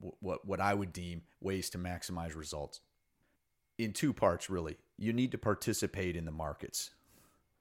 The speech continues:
as much as possible for as long as possible.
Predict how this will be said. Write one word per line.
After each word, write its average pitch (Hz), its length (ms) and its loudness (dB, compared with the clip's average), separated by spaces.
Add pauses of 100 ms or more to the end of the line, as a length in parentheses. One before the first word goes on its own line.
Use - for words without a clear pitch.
(960)
as 92 160 0
much 95 240 2
as 117 100 4
possible 107 760 4
for 92 280 0
as 90 120 0
long 80 340 -2
as 76 100 -8
possible. - 560 -10